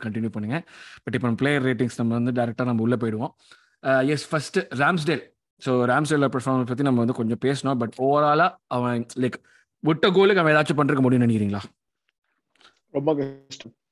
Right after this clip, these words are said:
Speaker 1: விட்ட கோலுக்கு அவனை ப்ளேம் பண்ற மாதிரி எனக்கு எதுவும் தோணல. Like, விஜய், நீ
Speaker 2: இல்ல.
Speaker 1: யோசிக்கிற, ஏதாச்சும் உனக்கு நீ பார்த்த மாதிரி ஞாபகம் இருக்கா?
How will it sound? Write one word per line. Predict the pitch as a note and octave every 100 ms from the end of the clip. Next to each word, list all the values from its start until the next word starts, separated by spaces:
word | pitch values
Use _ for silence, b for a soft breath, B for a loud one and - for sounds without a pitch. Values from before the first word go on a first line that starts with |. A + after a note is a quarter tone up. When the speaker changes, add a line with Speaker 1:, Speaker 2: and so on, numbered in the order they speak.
| _ _ _ b b -
Speaker 1:
விட்ட | B2+ B2 D3+
கோலுக்கு | D3+ D#3 C#3+
அவனை | B2+ A2
ப்ளேம் | C3 C#3
பண்ற | C3 B2
மாதிரி | B2 C#3 A#2+
எனக்கு | A#2+ A#2+
எதுவும் | C3 C#3 B2
தோணல. | A#2+ A#2+ G#2+
Like, | G2+ G2+ -
விஜய், | G#2 A2 A2
நீ | A2
Speaker 2:
இல்ல. | A2 B2+
Speaker 1:
யோசிக்கிற, | D3 C3 B2 C3+ -
ஏதாச்சும் | A2+ A2+ A2+ B2
உனக்கு | A2
நீ | A2
பார்த்த | G2+ A2+ A#2
மாதிரி | A#2 A2
ஞாபகம் | A2 G#2
இருக்கா? | F#2 F#2